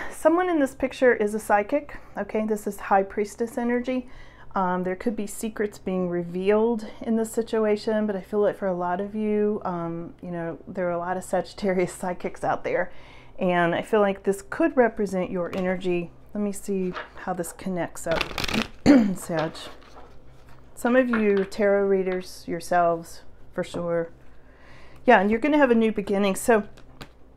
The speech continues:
so I don't know who this troublemaker is yet, but I feel like somebody's spying on you with regards to this new love relationship.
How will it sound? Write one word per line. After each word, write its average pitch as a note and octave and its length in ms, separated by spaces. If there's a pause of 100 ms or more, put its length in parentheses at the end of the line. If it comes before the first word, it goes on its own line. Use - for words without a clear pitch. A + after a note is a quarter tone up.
(1600)
so A#3+ 500
I D4 120
don't G#4 180
know E4 80
who C#4+ 140
this A#3 180
troublemaker A3 640
is G#3 400
yet, A3+ 240
but G#3+ 80
I G#3+ 60
feel B3+ 160
like C4+ 140
somebody's A#3+ 380
spying G3 520
on F#3 180
you F3+ 180
with F3+ 220
regards F3+ 540
to E3+ 280
this F3 220
new F3+ 160
love E3 320
relationship. - 960